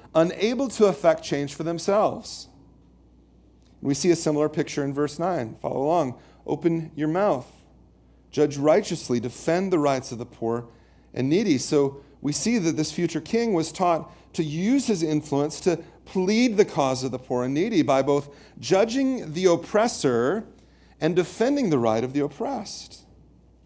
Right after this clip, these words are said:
This suggests really a legal process almost, an intervening,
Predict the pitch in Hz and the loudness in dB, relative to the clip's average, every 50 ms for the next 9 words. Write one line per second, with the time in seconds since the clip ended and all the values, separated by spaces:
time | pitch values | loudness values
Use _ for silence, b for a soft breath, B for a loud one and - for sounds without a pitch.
0 | _ _ _ _ _ _ _ - _ _ _ _ _ _ _ _ - 160 160 - | _ _ _ _ _ _ _ -20 _ _ _ _ _ _ _ _ -6 -4 -2 -2
1 | 214 175 143 170 196 196 - - - 131 - - - 127 151 151 202 254 208 160 | -2 0 2 2 2 2 2 -2 -8 -12 -14 -18 -14 -6 -4 -2 2 4 6 6
2 | 151 147 147 147 175 208 202 233 - - - - 185 190 233 262 - 170 135 - | 6 6 6 4 4 4 4 4 2 2 2 0 2 2 2 0 0 -2 -4 -2
3 | - 113 110 110 107 107 101 - - B B B B B - 151 156 - - 175 | -2 -2 -2 0 -2 -4 -6 -10 -14 B B B B B -6 -6 -6 -4 0 0
4 | 185 233 254 - 185 165 185 202 226 247 233 180 127 110 - - | 2 2 2 0 0 0 0 2 2 4 4 2 2 -2 -6 -12